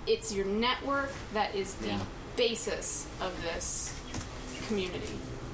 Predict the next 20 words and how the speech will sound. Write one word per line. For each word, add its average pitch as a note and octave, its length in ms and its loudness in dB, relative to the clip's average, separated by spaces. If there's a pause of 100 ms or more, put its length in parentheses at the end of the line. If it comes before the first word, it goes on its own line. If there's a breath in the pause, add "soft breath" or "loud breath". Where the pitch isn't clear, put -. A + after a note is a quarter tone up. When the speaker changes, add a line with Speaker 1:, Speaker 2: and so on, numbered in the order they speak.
(100)
Speaker 1:
It's - 200 0
the G3 80 -2
people C4+ 440 -2
that G3+ 220 2
you G3+ 100 2
make F#3+ 280 -2
connections - 540 -4
with. A#2+ 200 -2 (1120)
Um, F3 300 2 (1800)
and A#3+ 80 6
I C#4 120 6
think D#4+ 180 2
that's, D4+ 200 4
I C#4+ 100 6
mean, C#4+ 140 4
I C#4 100 4
think C#4+ 140 2
that's C#4 200 2
just C#4 260 0
the, B3 140 0